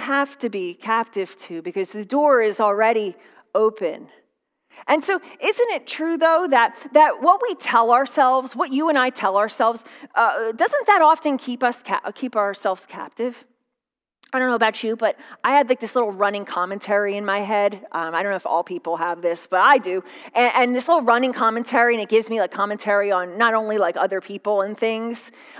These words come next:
Um, sometimes it comes out when I talk to myself, right? I'm, like, getting my clothes ready, like, pink shoes or purple shoes, or, like, or,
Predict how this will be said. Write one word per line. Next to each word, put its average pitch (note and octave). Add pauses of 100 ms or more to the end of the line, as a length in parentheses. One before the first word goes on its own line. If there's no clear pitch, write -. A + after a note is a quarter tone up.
Um, G3+
sometimes E4
it -
comes B3
out A3
when A3
I F3+
talk F#3+
to A#3+
myself, A3 (580)
right? G3+
I'm, E3+
like, -
getting G#3
my F#3
clothes G3
ready, F#3+
like, D#3
pink G#4+
shoes F4
or F#3+
purple -
shoes, -
or, D3
like, C#3+
or, F3+